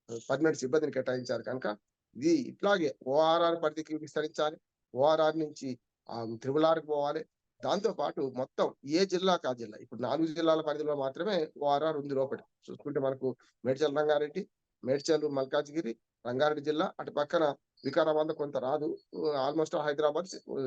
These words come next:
జిల్లా, ఈ మూడు జిల్లాలకి పరిమితమైంది. అది కాకుండా అటు పక్క మెదక్ ఓఆర్ఆర్ పరిధిలో వచ్చింది ఇప్పటికే,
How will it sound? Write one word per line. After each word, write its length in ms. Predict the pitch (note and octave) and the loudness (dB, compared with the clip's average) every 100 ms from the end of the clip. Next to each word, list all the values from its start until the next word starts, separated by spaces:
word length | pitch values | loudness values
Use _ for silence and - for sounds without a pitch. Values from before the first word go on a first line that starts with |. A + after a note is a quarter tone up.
| B2+ | -4
జిల్లా, 200 | C3 B2+ | -2 -2
ఈ 80 | C#3 | 0
మూడు 180 | C#3+ D3 | 0 0
జిల్లాలకి 320 | C#3 C#3 C3+ | -2 -4 -6
పరిమితమైంది. 600 | A#2 A#2 A2 A2 - G#2+ - | -8 -8 -10 -10 -16 -12 -8
అది 100 | C3 | -4
కాకుండా 520 | C#3 D#3+ E3 C3+ C3 - - | -2 0 0 0 -2 -6 -10
అటు 100 | A#2 | -6
పక్క 200 | B2 B2 | -4 -2
మెదక్ 400 | C3+ C3+ C#3 - C3+ - _ _ _ - | 2 2 2 -2 -8 -10 _ _ _ 0
ఓఆర్ఆర్ 400 | C#3 D3 C#3+ B2 | 2 4 2 0
పరిధిలో 200 | C3 C3 | 0 0
వచ్చింది 320 | C3 - B2 | -2 -6 -8
ఇప్పటికే, 380 | A#2+ A2+ A#2+ | -6 -6 -6